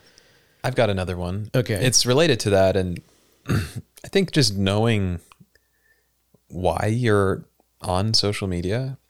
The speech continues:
Speaker 1: or more specifically, why you're on Twitter or Instagram or TikTok or wherever you are, like, having a goal in mind, not just in a general sense, like, "Oh, I have my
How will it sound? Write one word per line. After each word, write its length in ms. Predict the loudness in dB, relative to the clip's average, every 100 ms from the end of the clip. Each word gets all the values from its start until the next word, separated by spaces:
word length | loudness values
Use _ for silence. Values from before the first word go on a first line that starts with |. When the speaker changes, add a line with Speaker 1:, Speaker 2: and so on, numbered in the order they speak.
| -16 -6
Speaker 1:
or 280 | -4 -4 -6 -18 -20 -20 _
more 180 | -4 -2
specifically, 500 | 0 -2 -2 -2 -2
why 200 | 0 0
you're 240 | 0 0 0
on 380 | -2 -4 -6 -10 _ _ _ _ -8
Twitter 340 | -2 0 2
or 120 | 0
Instagram 520 | -2 -2 -2 -4 -6 -6
or 160 | -10 -14 _ _ -8
TikTok 380 | -6 -4 -2
or 100 | -2
wherever 360 | -2 0 0 0
you 180 | 0 0
are, 220 | 0 0
like, 160 | -2 -4
having 380 | -4 -4 -2
a 80 | -4
goal 460 | -6 -6 -2 0 2
in 100 | 0
mind, 420 | 0 0 -2 -6 -12 -20 -20 _ _ _ _ _ _ -2
not 220 | 0 2
just 160 | 2
in 120 | 4 2
a 40 |
general 380 | 2 0 0 0
sense, 320 | 0 0 0
like, 160 | 0 2
"Oh, 140 | 2
I 100 | 2
have 200 | 0 0
my 400 | 0 -2 -2